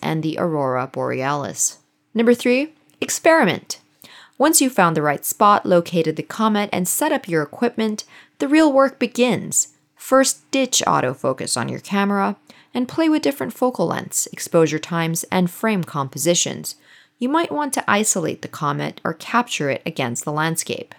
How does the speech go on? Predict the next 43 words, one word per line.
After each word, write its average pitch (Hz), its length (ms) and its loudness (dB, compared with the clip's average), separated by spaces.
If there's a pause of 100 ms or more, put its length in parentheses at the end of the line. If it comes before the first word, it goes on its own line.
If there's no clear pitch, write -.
(280)
When 185 220 4
nasa's 175 480 2
Bill 165 260 4
Dunford 160 580 0
photographed 185 640 0
the 147 60 -10
comet 151 420 -6
while 151 220 2
it - 100 -4
was 156 200 -4
visible 165 380 0
with 147 120 -4
the 143 80 -4
naked 143 340 -6
eye 156 200 2
before 143 340 -4
dawn, 156 480 0 (320)
he 285 140 0
found 330 240 4
a 311 40 2
certain 330 280 0
sweet - 420 -2
spot - 400 0
for 175 140 -4
getting 214 580 0
the 247 80 2
best 139 380 0
images. - 600 0 (420)
He 214 120 0
said 202 280 2
he 190 120 0
zoomed 240 460 0
in 254 160 4
on 165 160 2
it 143 160 -4
and 156 80 -4
exposed 220 760 0
each 240 200 -4
shot - 400 2
for 170 220 0
about 143 320 0
four 131 240 -4
seconds. - 720 -4